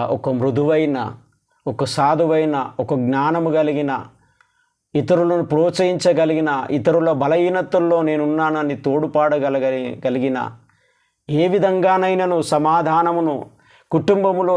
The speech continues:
జీవితంలో నెమ్మదిని అనుభవించాలనే ఆలోచనతో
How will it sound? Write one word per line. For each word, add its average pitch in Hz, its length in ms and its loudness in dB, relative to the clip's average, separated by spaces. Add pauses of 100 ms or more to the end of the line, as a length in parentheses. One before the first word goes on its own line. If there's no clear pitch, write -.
(180)
జీవితంలో 180 680 2
నెమ్మదిని 165 600 0
అనుభవించాలనే 147 920 0 (420)
ఆలోచనతో 175 760 2